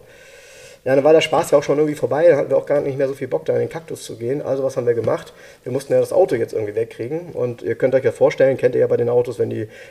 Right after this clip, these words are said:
äh, wenn in der Mitte der Auspuff quasi voneinander getrennt ist,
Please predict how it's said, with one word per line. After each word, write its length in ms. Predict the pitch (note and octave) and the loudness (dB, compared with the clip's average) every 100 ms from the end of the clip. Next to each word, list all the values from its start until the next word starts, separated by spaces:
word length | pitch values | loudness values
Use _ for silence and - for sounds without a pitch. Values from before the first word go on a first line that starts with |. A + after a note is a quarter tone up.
| - | -4
äh, 240 | - G#2+ - | 2 2 0
wenn 140 | G#2+ A2+ | -2 0
in 60 | |
der 80 | A#2+ | 0
Mitte 200 | - D#3+ | 0 2
der 140 | A#2 | 4
Auspuff 360 | - D#3 - - | 4 0 -2 -6
quasi 380 | C3 B2+ A#2+ B2+ | -2 -2 -4 -10
voneinander 560 | - C3 C3 C3 B2 | -4 0 2 2 0
getrennt 360 | A#2+ - B2+ E3 | -2 2 2 4
ist, 260 | F#3+ G3 | 2 2